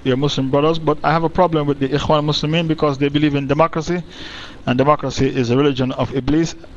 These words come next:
I don't think Sayyid Qutb believe in democracy. They incorporated democracy into the movement after the death of Sayyid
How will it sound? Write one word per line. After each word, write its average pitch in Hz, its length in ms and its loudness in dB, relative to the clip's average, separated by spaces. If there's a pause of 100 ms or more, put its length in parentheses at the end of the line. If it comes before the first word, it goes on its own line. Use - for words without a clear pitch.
(160)
I 135 100 2
don't 156 260 0
think 151 200 -2
Sayyid 139 240 0
Qutb 135 240 0
believe 131 260 2
in 123 240 0 (160)
democracy. 143 760 2 (1160)
They 135 240 4 (340)
incorporated 151 960 2
democracy 143 540 0
into 127 600 0 (160)
the 127 140 -2
movement 160 500 2
after 135 340 2
the 127 100 -2
death 139 320 0
of 120 160 -2
Sayyid 117 300 -2